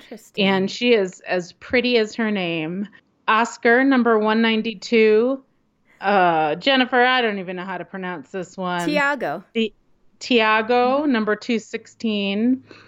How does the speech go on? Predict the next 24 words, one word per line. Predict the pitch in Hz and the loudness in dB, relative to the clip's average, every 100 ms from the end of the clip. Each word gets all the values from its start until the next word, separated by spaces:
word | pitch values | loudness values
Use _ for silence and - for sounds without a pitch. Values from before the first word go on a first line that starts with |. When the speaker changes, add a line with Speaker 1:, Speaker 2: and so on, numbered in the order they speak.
| - _ - | -20 _ -2
Speaker 2:
Jackson, | 226 233 240 - - - 285 311 359 349 - _ _ | 2 2 0 -4 -10 -2 0 0 0 -4 -8 _ _
three | 247 269 | -4 -2
seventy. | 240 - 262 247 208 196 190 196 214 _ _ _ _ _ | -2 0 0 0 -2 -4 -4 -6 -8 _ _ _ _ _
And | 214 208 196 202 | -4 -2 -2 -4
Harvey, | - - 320 320 247 175 180 165 165 175 185 _ _ _ | -10 -2 0 2 0 -4 -4 -4 -4 -6 -8 _ _ _
three | - 240 240 | -10 -4 2
eighty-two. | 233 214 202 185 - 214 180 | 2 2 -2 -6 -2 0 2
Speaker 1:
I | 190 | 0
wonder | 208 277 480 494 | 0 0 0 0
if | 392 | 0
Harvey | - 247 254 240 240 | -2 0 2 2 2
is | 220 180 202 - | 2 -2 -6 -10
from | - 202 196 202 | -4 -2 -2 -4
the | 190 | -10
T | - | -10
V | 208 208 | -10 -10
show | 208 - 165 180 | -8 -6 -4 -4
Suits, | - - - 165 143 - - | -10 -14 -8 -6 -8 -14 -18
because | - 170 196 185 - | -14 -12 -10 -12 -10
he's | 320 349 | -8 -8
a | 339 | -8
pretty | 185 - 196 190 185 175 160 151 | -12 -12 -8 -6 -6 -6 -8 -12
dynamic | 175 165 165 160 156 - | -10 -10 -10 -12 -14 -18
character. | - 165 156 165 - 143 98 80 113 | -14 -10 -10 -12 -12 -12 -10 -12 -16